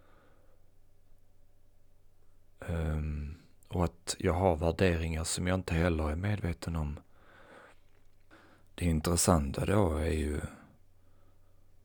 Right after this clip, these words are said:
om jag nu inte är medveten om mina känslor, vad har de för betydelse då om jag inte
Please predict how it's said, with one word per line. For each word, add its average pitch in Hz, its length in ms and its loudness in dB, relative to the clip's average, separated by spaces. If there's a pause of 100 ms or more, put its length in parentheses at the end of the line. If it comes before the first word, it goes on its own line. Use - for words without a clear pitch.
(300)
om 73 180 0
jag 76 100 4
nu 69 120 4
inte 78 220 0
är 92 40 4
medveten 90 720 0
om 71 120 0
mina 71 240 -2
känslor, - 600 -4 (2000)
vad 78 160 0
har 82 260 -2
de 80 460 -4 (1080)
för - 200 -8
betydelse - 880 -2
då - 140 -2
om 90 300 0
jag 87 120 -2
inte 90 460 -4